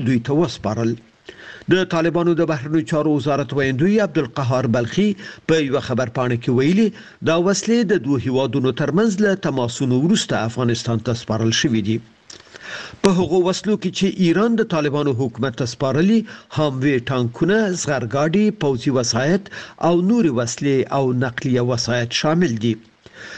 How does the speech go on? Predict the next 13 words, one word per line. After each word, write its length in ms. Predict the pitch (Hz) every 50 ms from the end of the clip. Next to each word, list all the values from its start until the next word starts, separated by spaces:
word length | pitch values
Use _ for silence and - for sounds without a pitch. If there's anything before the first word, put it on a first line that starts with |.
| - - -
د 160 | 147 175 185 185 180
طالبانو 400 | 202 208 214 196 226 240 233 247 220
د 60 | 226 170
بهرنیو 380 | 170 151 156 175 196 208 196 202
چارو 240 | - 190 190 190 190 170
وزارت 580 | 156 147 113 147 127 127 147 175 190 - - - 175 147 139
د 180 | 160 - 220 202
ایران 280 | 180 165 151 135 131 117 131
دا 40 | 127 147 135 147
اقدام 360 | 143 - 165 220 240 226 202 - - - - - - _ _ _ _ - 139
د 120 | 170 170 147 123
دوه 180 | 131 143 147 135 120
هیوادونو 440 | 131 123 120 127 120 113 139 123 131